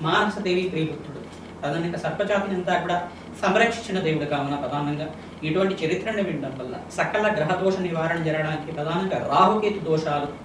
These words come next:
కాలసర్ప దోషాలు, కాలసర్ప యోగాలంతా కూడా, దుర్యోగాలంతా కూడా పోవడానికి, అఖండమైన పుణ్యప్రాప్తి వచ్చే విధంగా వంశాభివృద్ధి కారణమవుతుంది. శీఘ్ర ఫలదాతక, కళ్యాణ యోగం అవడానికి కానీ, వంశాభివృద్ధి కలగడానికి కానీ,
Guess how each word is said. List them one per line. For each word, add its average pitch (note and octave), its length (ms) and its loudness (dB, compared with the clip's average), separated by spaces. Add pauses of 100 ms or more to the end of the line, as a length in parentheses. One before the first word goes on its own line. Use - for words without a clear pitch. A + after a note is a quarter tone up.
(340)
కాలసర్ప D3 420 4
దోషాలు, D#3 360 0
కాలసర్ప F#3 580 0
యోగాలంతా F#3 500 4
కూడా, - 240 -4 (340)
దుర్యోగాలంతా F3 680 2
కూడా D3 160 -4
పోవడానికి, C3 520 -4 (1000)
అఖండమైన G3+ 400 2
పుణ్యప్రాప్తి E3 520 -2
వచ్చే C#3+ 220 -2
విధంగా C3+ 460 -4
వంశాభివృద్ధి G3 500 0
కారణమవుతుంది. C#3+ 680 -4
శీఘ్ర E3+ 260 0
ఫలదాతక, D3 500 0 (320)
కళ్యాణ F3+ 340 0
యోగం D#3+ 360 0
అవడానికి C3+ 300 -2
కానీ, C3+ 420 -8
వంశాభివృద్ధి E3 440 -2
కలగడానికి C3+ 480 -6
కానీ, - 180 -10